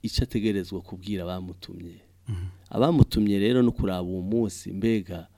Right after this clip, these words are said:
Speaker 1: bahagaze he, bavyiyumvira gute? Kuko iki kibazo cari kunyaruka cane, ariko cafashe umwanya munini cane.
Speaker 2: Mhm.
Speaker 1: Eh, ni ukuraba rero ku nyungu za benshi, bamwe bamwe muri aka karere, mbega bibandanije bimera gutya, bizohera gute?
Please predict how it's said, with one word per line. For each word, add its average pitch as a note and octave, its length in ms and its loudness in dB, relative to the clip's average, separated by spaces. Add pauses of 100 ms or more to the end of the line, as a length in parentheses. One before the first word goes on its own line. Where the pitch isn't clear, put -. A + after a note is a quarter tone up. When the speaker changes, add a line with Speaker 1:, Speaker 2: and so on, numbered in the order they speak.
(240)
Speaker 1:
bahagaze F#2+ 580 -4
he, A2 220 -6 (320)
bavyiyumvira F#2+ 540 -6
gute? F#2+ 360 -10
Kuko B2+ 200 -8
iki D3 200 -2
kibazo B2+ 420 6
cari A2 280 0
kunyaruka F#2 500 -6
cane, F2 540 -4 (320)
ariko G#2+ 560 0
cafashe F#2+ 460 -4
umwanya F2+ 360 -4
munini F2+ 340 -8
cane. F2 360 -10 (240)
Speaker 2:
Mhm. A2 80 -12 (220)
Speaker 1:
Eh, E2+ 280 -4
ni F2 60 -4
ukuraba G2 380 6
rero B2+ 140 4
ku A2 260 -2
nyungu B2+ 440 2
za G#2+ 300 -2
benshi, A2 720 -2
bamwe A#2 340 0
bamwe A2+ 200 2
muri A2+ 160 2
aka G2+ 120 -2
karere, G#2+ 580 2 (400)
mbega C3+ 240 8
bibandanije G#2 640 2
bimera G#2+ 300 2
gutya, - 360 -4 (300)
bizohera F#2 440 -2
gute? - 300 -2